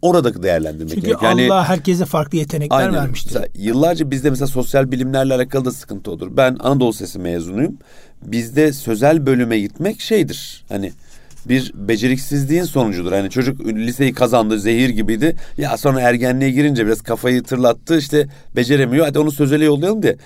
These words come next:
Speaker 1: Sözel sınıflar hatta çoğu Anadolu Lisesi'nde açılmaz. Bu yüzden sosyal bilimler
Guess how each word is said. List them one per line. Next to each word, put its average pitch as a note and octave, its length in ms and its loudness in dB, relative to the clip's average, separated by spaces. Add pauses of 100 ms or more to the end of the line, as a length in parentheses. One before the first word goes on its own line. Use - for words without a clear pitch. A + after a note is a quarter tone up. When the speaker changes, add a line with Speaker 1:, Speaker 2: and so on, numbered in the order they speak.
(200)
Speaker 1:
Sözel D#3+ 260 0
sınıflar F3+ 280 -2
hatta D3+ 240 -2
çoğu F3 320 0
Anadolu C#3+ 260 4
Lisesi'nde C#3+ 320 -6
açılmaz. - 580 -6 (1400)
Bu A#2+ 60 -2
yüzden B3+ 160 2
sosyal D3 440 0
bilimler E3 460 -2